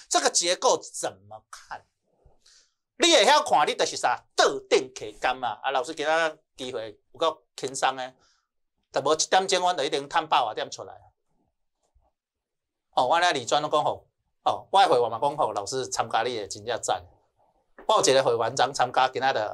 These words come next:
甲会费拢咧赚倒来。不管机会、选择权，有够水的。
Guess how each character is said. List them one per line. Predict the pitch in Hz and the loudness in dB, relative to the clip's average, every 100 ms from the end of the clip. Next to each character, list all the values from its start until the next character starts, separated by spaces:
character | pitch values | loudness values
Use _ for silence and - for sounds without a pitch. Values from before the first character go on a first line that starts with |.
| - _ - | -12 _ -4
甲 | 117 | 0
会 | 113 151 | 2 4
费 | 139 | 4
拢 | 131 | 2
咧 | 135 | 0
赚 | 127 98 | -4 -8
倒 | 90 | -12
来。 | - _ - - - _ _ _ _ _ _ _ _ _ _ _ _ _ _ _ | -20 _ -20 -20 -20 _ _ _ _ _ _ _ _ _ _ _ _ _ _ _
不 | - | -4
管 | - 127 117 | 2 0 0
机 | 131 | -4
会、 | 127 104 | -2 -2
选 | - 104 | -4 -6
择 | 113 123 | -4 -4
权， | 95 85 _ - - - - _ _ _ _ - | -6 -14 _ -20 -20 -20 -20 _ _ _ _ -6
有 | 127 | 0
够 | - 277 | 4 4
水 | - 123 101 | 4 2 -4
的。 | - | -12